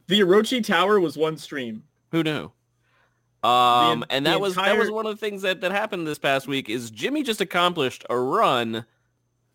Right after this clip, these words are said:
Speaker 2: of playing, playing through a Secret World character,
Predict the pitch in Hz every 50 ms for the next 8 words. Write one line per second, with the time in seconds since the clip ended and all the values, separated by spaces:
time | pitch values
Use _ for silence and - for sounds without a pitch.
0 | - 101 107 110 110 110 110 107 107 107 107 107 107 110 - _ - - 165 165
1 | 170 185 185 170 170 170 170 165 - _ _ - 196 180 190 190 196 202 196 170
2 | 165 156 - 160 143 147 143 139 131 - 131 120 120 117 - - 120 117 117 113